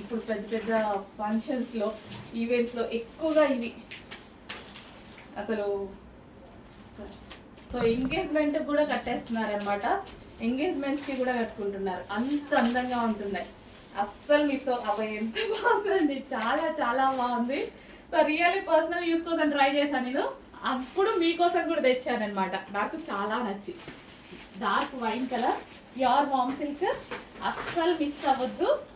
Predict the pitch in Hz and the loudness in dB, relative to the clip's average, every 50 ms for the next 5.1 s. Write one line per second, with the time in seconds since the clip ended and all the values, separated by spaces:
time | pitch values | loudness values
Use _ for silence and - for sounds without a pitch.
0 | - - - - - - - - - - - - - - - - - - - - | -20 -20 -20 -20 -20 -20 -20 -20 -20 -20 -20 -20 -20 -20 -20 -20 -20 -20 -20 -20
1 | - - - - - - - - - - - - - - - - - - 202 - | -18 -18 -18 -18 -18 -18 -18 -18 -18 -8 -4 -4 -4 -2 -4 -8 -8 -8 -8 -10
2 | - - - - - - - - - - - - - - - - - 285 247 220 | -10 -14 -20 -18 -16 -16 -16 -16 -14 -14 -14 -12 -12 -14 -10 -4 0 0 2 2
3 | 220 220 226 269 254 226 226 220 190 190 285 302 - 254 233 - 254 302 302 - | 2 2 2 2 2 0 0 0 0 -2 -2 -2 -2 -2 0 0 0 0 0 2
4 | 403 415 370 - - 285 285 320 359 330 339 330 294 302 285 269 220 208 190 190 | 2 2 2 4 2 2 2 2 2 0 0 0 0 2 2 2 2 0 0 -2
5 | 190 190 | -4 -6